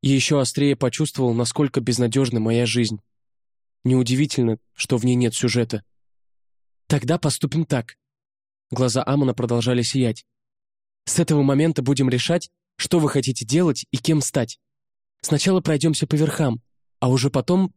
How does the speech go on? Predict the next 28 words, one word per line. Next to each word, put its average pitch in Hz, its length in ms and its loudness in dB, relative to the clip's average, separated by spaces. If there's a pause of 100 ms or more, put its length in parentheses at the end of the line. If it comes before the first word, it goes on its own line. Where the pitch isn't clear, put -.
(320)
возможно, 147 560 0 (100)
возникнет 143 520 -2
к - 20 -10
чему-то 151 340 0
интерес". 143 560 0 (840)
"По 123 60 0
каким 143 260 2
ещё 147 240 2
верхам 147 360 0
я 127 100 2
должен 120 280 -2
пройтись?" 127 540 -2 (800)
"Книги. 135 500 0 (800)
Читать - 400 -2
книги". 139 440 0 (1080)
Приехали. 117 680 0 (600)
Книги 156 380 2
мне 135 160 4
не 139 100 0
давались. 147 580 0 (680)
На 135 100 2
первых 143 400 0
же 120 80 0
страницах 135 520 0
я 139 120 2
начинал 143 380 0
клевать 131 380 0
носом. 123 360 0